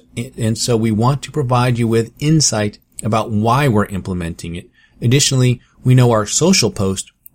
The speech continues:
raised a few concerns, and so we want to tackle those first. So, why add a hundred more command ranks?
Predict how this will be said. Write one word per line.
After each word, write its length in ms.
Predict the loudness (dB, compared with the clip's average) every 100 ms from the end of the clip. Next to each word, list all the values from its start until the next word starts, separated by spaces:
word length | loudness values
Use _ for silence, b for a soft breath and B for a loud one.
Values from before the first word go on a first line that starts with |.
| -4
raised 280 | -2 0
a 40 | -2
few 180 | -4 -2
concerns, 560 | 0 0 2 0 -2
and 160 | 0 0
so 120 | 2
we 100 | 2
want 320 | 2 0 -2
to 80 | -8
tackle 380 | -8 -8 -4 -6
those 260 | -6 -8
first. 540 | -8 -6 -6 -6 -14 -16 _ _
So, 340 | -10 -4 -4 -4 b b b b
why 320 | -2 0 2 0
add 280 | 0 2
a 60 | 4
hundred 220 | 4 4
more 180 | 2 2
command 360 | 2 0 0 0
ranks? 360 | -2 -4 -8